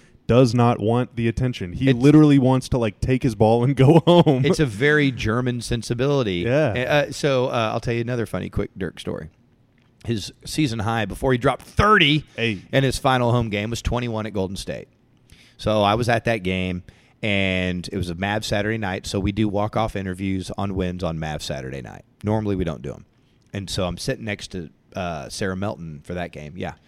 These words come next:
Speaker 2: And, and Lucas
Speaker 1: Pretty clear early on in that one that they were gonna win.
Speaker 2: Pretty clear. And Luka's having a great game. And Dirk's having a great game. And I'm thinking,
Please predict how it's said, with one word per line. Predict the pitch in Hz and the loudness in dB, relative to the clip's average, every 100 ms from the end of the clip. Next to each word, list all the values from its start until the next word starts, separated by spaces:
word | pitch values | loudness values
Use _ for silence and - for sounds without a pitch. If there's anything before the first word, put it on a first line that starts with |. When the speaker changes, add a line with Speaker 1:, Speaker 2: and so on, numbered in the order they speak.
| _ _ _ _ _ | _ _ _ _ _
Speaker 2:
And, | 110 101 98 - | -6 -4 -6 -8
and | 110 101 | -8 -4
Lucas | 101 113 | 0 0
Speaker 1:
Pretty | - 156 | 2 -2
clear | - 156 131 | -2 0 2
early | 120 120 113 | 2 0 0
on | 107 | -2
in | 95 | -4
that | 95 95 | -6 -8
one | 92 85 | -8 -10
that | 85 | -8
they | 87 | -8
were | |
gonna | 85 85 | -8 -12
win. | 87 80 _ _ - | -14 -16 _ _ 2
Speaker 2:
Pretty | - 113 | 2 2
clear. | - 92 - - _ _ _ - | -2 -6 -8 -16 _ _ _ -6
And | 107 101 | -4 0
Luka's | 120 123 113 | 2 2 -2
having | 104 85 | -2 -2
a | 85 | -6
great | 80 80 65 | -6 -8 -10
game. | 62 58 - - _ _ _ _ _ _ _ _ - | -12 -14 -18 -20 _ _ _ _ _ _ _ _ -10
And | 101 | -4
Dirk's | 101 135 131 | 2 0 0
having | 95 80 67 | -6 -8 -10
a | |
great | 62 64 - | -14 -14 -14
game. | 65 55 52 _ _ _ _ _ - _ _ - | -16 -16 -20 _ _ _ _ _ -20 _ _ -8
And | 104 | -6
I'm | 95 | -2
thinking, | - 107 98 98 90 87 | 0 -2 -4 -8 -8 -10